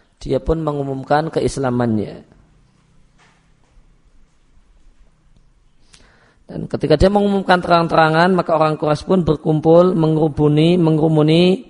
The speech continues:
eh, Umar, fama bariha, dan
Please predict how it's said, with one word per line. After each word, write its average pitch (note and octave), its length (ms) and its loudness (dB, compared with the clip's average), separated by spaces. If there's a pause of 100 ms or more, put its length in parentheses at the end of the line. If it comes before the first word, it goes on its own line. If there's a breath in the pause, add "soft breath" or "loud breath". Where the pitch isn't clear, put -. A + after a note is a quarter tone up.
(540 soft breath)
eh, C#3 160 -4
Umar, D3+ 720 0 (160)
fama D3+ 240 0
bariha, D#3 480 4
dan D3 240 -2